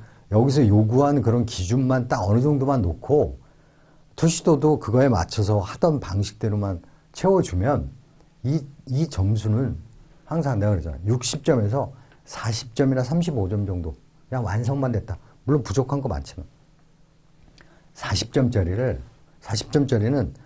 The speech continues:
주관식이잖아요. 한두 문제 정도 빼고는 사실은 다 기출문제예요. 다. 그렇기 때문에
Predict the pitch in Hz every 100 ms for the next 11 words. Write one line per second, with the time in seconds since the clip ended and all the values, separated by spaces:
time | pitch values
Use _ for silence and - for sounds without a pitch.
0 | - - _ - - 120 175 143 135 104
1 | 98 104 - - _ _ _ _ _ _
2 | - 220 240 240 247 226 202 190 170 147
3 | 143 185 180 151 147 113 - 147 - -
4 | - - 247 254 107 - 117 78 69 67
5 | - - - - _ _ _ _ - 160
6 | - 120 165 139